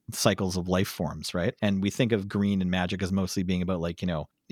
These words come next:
in a Johnny's Naya jungle, right? It's like, you know, it's about chaos, or it's about, you know, at Coria, there's a, a big beast eating a, a, a smaller beast, and then a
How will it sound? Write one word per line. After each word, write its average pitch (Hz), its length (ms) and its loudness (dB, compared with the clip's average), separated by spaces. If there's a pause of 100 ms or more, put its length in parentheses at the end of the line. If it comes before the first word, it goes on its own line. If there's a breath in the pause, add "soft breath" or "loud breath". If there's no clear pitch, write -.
(140)
in 113 160 4
a 104 80 2
Johnny's 98 540 0
Naya 90 340 0
jungle, 85 560 -2
right? 90 180 0
It's 92 160 -4
like, 92 220 0
you 92 40 -2
know, 87 140 -2
it's 85 140 -6
about 95 340 -2
chaos, 82 640 0
or 90 80 2
it's 87 160 -4
about, 95 180 -2
you 95 100 0
know, 98 120 0
at 80 80 -4
Coria, 98 400 0
there's 87 180 -2
a, 95 60 -2 (160)
a 101 80 2
big 98 640 -2
beast 98 360 0 (160)
eating 117 260 2
a, 104 180 -2
a, 92 300 0 (120)
a 107 60 -6
smaller 107 420 2
beast, 87 380 -4
and 104 100 2
then 104 80 0
a 98 80 2